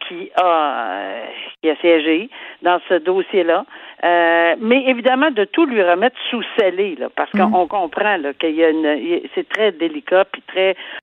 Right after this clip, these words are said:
Speaker 1: euh, la situation est assez sérieuse, là, pour avoir tout fait ça. Mais, euh, quand même, là, je pense que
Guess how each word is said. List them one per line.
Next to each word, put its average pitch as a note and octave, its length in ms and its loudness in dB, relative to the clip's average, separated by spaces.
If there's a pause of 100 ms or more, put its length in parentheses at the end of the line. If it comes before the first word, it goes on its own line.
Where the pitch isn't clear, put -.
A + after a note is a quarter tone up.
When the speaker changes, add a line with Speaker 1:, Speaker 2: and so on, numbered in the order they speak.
(140)
Speaker 1:
euh, A#2+ 600 -6 (420)
la E3+ 120 -2 (100)
situation F#3+ 460 -2
est D#3+ 140 -4
assez D3+ 380 -4
sérieuse, G3+ 560 2
là, A#3+ 180 2 (340)
pour D#3+ 140 0
avoir E3 240 0
tout - 180 -10
fait F3+ 240 2
ça. A3 180 2 (360)
Mais, F3 480 4
euh, E3+ 120 4
quand F3+ 180 2
même, C#3+ 260 -4
là, C#3+ 100 -4
je C#3 60 -8
pense G3 240 -2
que F3 100 -8